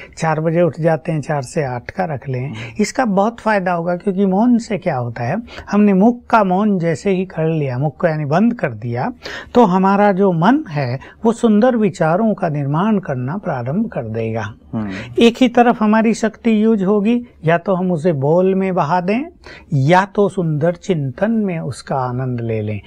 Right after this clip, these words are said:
Speaker 2: हम्म।
Speaker 1: तो अगर हमने बोल को बंद कर लिया है तो सुंदर चिंतन हमारे माइंड में रहेगा, जो चिंतन आत्मा के लिए बहुत बड़ी शक्ति है, हमारे लिए यानी आत्मा कोई और नहीं,
Speaker 2: हम्म।
Speaker 1: मनुष्य जीवन के लिए जो बहुत बड़ी शक्ति है,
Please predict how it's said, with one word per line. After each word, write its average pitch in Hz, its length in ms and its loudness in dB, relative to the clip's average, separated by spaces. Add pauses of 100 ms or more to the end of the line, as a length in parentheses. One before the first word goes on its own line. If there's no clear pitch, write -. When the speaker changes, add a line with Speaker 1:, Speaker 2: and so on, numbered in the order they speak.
(120)
Speaker 2:
हम्म। 117 80 -6
Speaker 1:
तो 214 80 4
अगर 208 200 4
हमने 202 240 2
बोल 202 340 6
को 180 180 0
बंद 208 280 4
कर 185 180 4
लिया 160 360 -2
है 147 340 -4 (280)
तो 202 80 2
सुंदर 202 360 4
चिंतन 233 640 2
हमारे 160 320 -2
माइंड 160 420 -2
में 147 160 -4
रहेगा, 139 560 -4 (300)
जो 233 100 4
चिंतन 277 680 0
आत्मा 202 440 -2
के 190 160 -4
लिए 170 180 -2
बहुत 170 340 -4
बड़ी 147 260 -4
शक्ति - 520 -4
है, 107 320 -6 (140)
हमारे 240 380 4
लिए 143 240 -4
यानी 127 160 -6
आत्मा 185 420 -2
कोई 196 180 0
और 220 220 2
नहीं, 214 340 0
Speaker 2:
हम्म। 123 520 -4
Speaker 1:
मनुष्य 247 340 4
जीवन 277 320 2
के 214 180 0
लिए 185 220 2
जो 143 160 -6
बहुत 156 360 -2
बड़ी 156 260 -2
शक्ति 202 440 -4
है, 127 300 -2